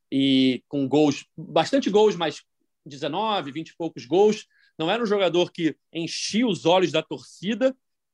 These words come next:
mas hoje eu acho que já se mostra uma das melhores contratações do Fluminense, é, no século, talvez, em termos de custo-benefício, principalmente, porque é um jogador, tá,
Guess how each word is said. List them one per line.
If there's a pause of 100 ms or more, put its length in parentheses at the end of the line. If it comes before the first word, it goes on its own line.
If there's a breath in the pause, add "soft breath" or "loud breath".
(220)
mas (100)
hoje (180)
eu
acho
que
já
se
mostra
uma
das
melhores
contratações
do
Fluminense,
é,
no
século,
talvez, (420 soft breath)
em
termos
de
custo-benefício,
principalmente,
porque
é
um
jogador,
tá,